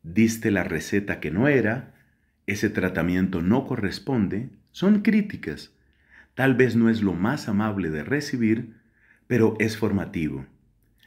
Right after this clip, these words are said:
La crítica bien hecha finalmente construye.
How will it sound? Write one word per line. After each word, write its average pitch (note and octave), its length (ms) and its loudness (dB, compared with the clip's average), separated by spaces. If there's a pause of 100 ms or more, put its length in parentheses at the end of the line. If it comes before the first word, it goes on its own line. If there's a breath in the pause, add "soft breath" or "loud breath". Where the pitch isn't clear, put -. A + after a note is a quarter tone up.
(140 soft breath)
La A2 200 2
crítica D#3+ 800 0
bien C3 360 2
hecha F#3+ 380 0
finalmente C3+ 840 0
construye. D#2 800 -4